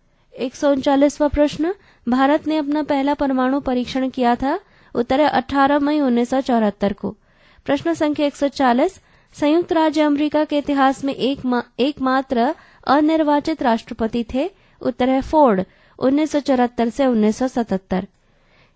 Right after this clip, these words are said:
इस पृष्ठ के शेष भाग पर पृष्ठ संख्या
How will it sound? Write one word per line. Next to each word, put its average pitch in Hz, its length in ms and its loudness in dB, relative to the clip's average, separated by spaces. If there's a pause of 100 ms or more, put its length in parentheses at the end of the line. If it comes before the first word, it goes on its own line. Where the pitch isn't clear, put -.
इस - 180 0
पृष्ठ 339 280 0
के 339 180 -2
शेष 311 480 -4
भाग 247 320 2
पर 269 100 0
पृष्ठ 262 340 -2
संख्या 247 420 -4